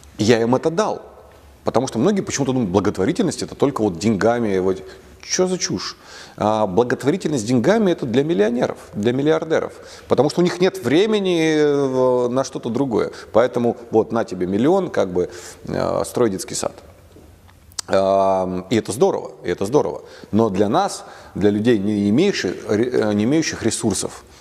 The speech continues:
во внешнем мире много, у нас есть другие ресурсы. Да? И если я их могу дать, да,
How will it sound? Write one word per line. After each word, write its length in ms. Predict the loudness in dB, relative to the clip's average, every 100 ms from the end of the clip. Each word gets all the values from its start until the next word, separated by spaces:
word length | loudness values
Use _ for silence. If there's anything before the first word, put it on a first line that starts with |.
| -6
во 120 | 0
внешнем 400 | 2 2 0 0
мире 200 | 0 2
много, 320 | 0 0 -4 -8 -10 -2
у 80 |
нас 220 | 0 0 -2
есть 120 | -4
другие 300 | -2 0 0
ресурсы. 480 | 0 -8 -10 -14 -14 _ _ -18 -4
Да? 280 | -2 -2 -6 -20 -20 -6
И 760 | 0 2 2 2 2 0 -2 -2
если 300 | -2 0 0
я 240 | 2 2
их 200 | 2 0
могу 340 | -2 -2 -2 -2
дать, 520 | 0 0 -2 -8 -18 -20 -20 -12
да, 280 | -4 -4